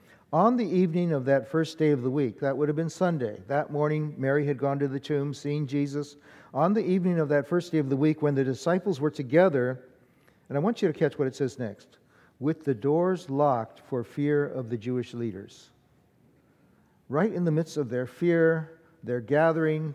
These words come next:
they're protected, they're afraid, Jesus came and he stood among them and he said, "Peace be with you."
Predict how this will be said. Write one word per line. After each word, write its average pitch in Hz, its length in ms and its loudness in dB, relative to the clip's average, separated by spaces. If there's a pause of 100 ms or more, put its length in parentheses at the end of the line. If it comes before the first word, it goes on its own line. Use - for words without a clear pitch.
(120)
they're 120 240 -2
protected, 165 920 -2
they're 127 200 0
afraid, 170 560 2 (300)
Jesus 196 400 0
came 156 320 0
and 123 80 -2
he 117 100 -4
stood 190 280 0
among 147 260 0
them 127 160 -2
and 120 80 -4
he 139 100 -2
said, 131 460 -2 (760)
"Peace 139 460 -4 (160)
be 123 140 -4
with 120 200 -6
you." 104 240 -6